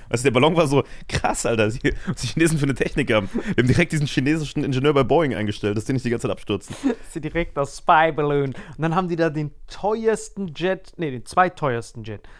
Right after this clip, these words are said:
Speaker 2: Es gibt ja zwei, also der teuerste, ah, was es überhaupt gibt, ist, glaub ich, dieser Stealth Bomber. Das ist ein fettes Ding, atomarer Stealth Bomber. Ich glaub, das kostet safe, kostet schon so an die Milliarden. Und der teuerste Jet, den es gibt, ist, glaub ich, der F zweiundzwanzig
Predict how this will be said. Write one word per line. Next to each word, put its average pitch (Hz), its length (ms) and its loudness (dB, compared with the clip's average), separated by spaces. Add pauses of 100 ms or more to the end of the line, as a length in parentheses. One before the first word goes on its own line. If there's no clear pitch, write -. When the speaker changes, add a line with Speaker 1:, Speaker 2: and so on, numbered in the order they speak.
(140)
Speaker 2:
Es - 120 -14
gibt 160 160 -6
ja 147 80 -2
zwei, 170 400 4 (180)
also 147 140 -4
der 143 140 -6
teuerste, 247 760 4
ah, 160 160 0
was 190 160 0
es 175 120 -12
überhaupt 170 420 -4
gibt, - 260 -8 (280)
ist, - 200 -8
glaub 170 180 0
ich, - 140 -10
dieser 147 300 -6
Stealth - 720 0
Bomber. 240 720 0
Das - 100 -20
ist - 200 -20
ein - 60 -20
fettes - 520 -14
Ding, 180 240 -6
atomarer 170 580 -6
Stealth - 400 -10
Bomber. 220 280 -6
Ich - 60 -10
glaub, 156 140 -16
das - 80 -20
kostet - 360 -14 (120)
safe, 208 240 -14 (260)
kostet - 220 -16 (240)
schon 202 140 -4
so - 100 -12
an 175 120 -10
die 151 80 -6
Milliarden. 156 500 2 (640)
Und 180 140 -4
der 180 80 2
teuerste 226 380 2
Jet, 202 460 2
den 311 100 -2
es - 140 -8
gibt, 294 240 -8
ist, 220 100 -14
glaub 247 160 -2
ich, - 80 -10
der - 180 -4
F 226 280 0
zweiundzwanzig 202 760 -4